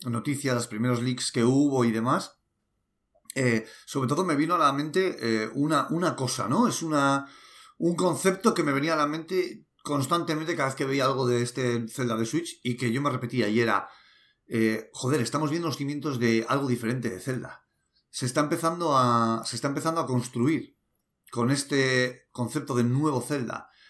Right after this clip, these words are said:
Y la prueba es que, para empezar, Link no, pero los demás personajes hablan. Que será una pijada,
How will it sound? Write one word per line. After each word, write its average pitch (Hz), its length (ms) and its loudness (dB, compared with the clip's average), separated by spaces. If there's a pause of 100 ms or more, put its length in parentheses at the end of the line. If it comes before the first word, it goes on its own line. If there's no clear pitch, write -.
(140)
Y 160 160 8
la 139 160 6
prueba 165 260 4
es 165 140 0
que, 180 220 4
para 135 300 2
empezar, 131 560 2 (400)
Link 147 420 -2
no, 185 560 0
pero 120 580 0 (160)
los 117 220 0
demás 127 260 0
personajes 156 560 -2
hablan. 90 420 -4 (540)
Que 143 120 0
será 170 220 4
una 233 200 2
pijada, 185 600 0